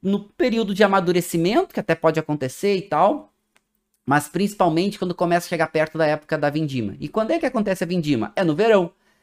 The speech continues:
E a campanha tem uma grande vantagem, que os verões são mais secos. E isso também favorece esse amadurecimento de algumas uvas mais tardias. E algumas uvas, essas uvas mais tardias, muitas delas são uvas tintas que vão trazer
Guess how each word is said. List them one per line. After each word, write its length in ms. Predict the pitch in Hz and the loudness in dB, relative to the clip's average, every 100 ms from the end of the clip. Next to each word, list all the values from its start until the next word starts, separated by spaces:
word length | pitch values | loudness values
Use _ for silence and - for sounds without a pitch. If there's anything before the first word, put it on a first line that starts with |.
| _ - | _ -4
E 140 | 190 | 2
a 100 | 214 | 2
campanha 400 | 214 190 202 220 | 2 0 0 0
tem 120 | 214 | 0
uma 100 | 220 | -2
grande 240 | 202 208 208 | 0 0 0
vantagem, 480 | 208 208 175 156 | 0 2 2 2
que 160 | 147 - | -4 -4
os 140 | 220 214 | -2 -2
verões 720 | 185 185 175 214 202 - - _ _ | 0 2 2 2 0 -2 -10 _ _
são 380 | - - 202 196 | -18 -2 2 4
mais 260 | 190 190 202 | 4 2 0
secos. 600 | - 190 175 127 - - _ _ _ _ _ _ _ _ | 0 0 0 -8 -18 -20 _ _ _ _ _ _ _ _
E 220 | - 185 | -4 0
isso 240 | 240 247 247 | 0 -2 -4
também 560 | 262 254 226 214 254 | 0 0 4 4 4
favorece 600 | 254 240 208 202 180 196 | 2 2 4 4 4 2
esse 120 | 185 190 | 0 -2
amadurecimento 920 | 180 180 180 - 175 165 180 185 - _ | 0 -2 -4 -4 0 0 0 -4 -10 _
de 120 | - | 4
algumas 440 | 185 175 180 185 170 | 6 6 2 0 0
uvas 240 | 165 170 | 0 0
mais 220 | 165 170 | 2 0
tardias. 600 | - 180 156 156 151 117 _ _ _ - | 0 0 0 0 0 -2 _ _ _ 0
E 60 | 143 | 4
algumas 420 | 135 160 170 160 | 4 4 4 4
uvas, 240 | 185 208 | 2 0
essas 180 | 156 143 | -2 -6
uvas 220 | 139 147 | -6 -2
mais 180 | 143 135 | -2 -2
tardias, 440 | 139 123 147 208 | -2 -4 -2 -2
muitas 420 | 240 403 415 349 165 | -2 -4 -4 -6 0
delas 300 | 165 170 165 | 2 2 2
são 120 | 151 | -2
uvas 280 | 143 160 - | 0 -2 -2
tintas 240 | 202 - | -6 -2
que 100 | 370 | 0
vão 220 | 190 180 | 2 2
trazer 560 | 190 220 156 135 175 | 2 0 0 -2 -2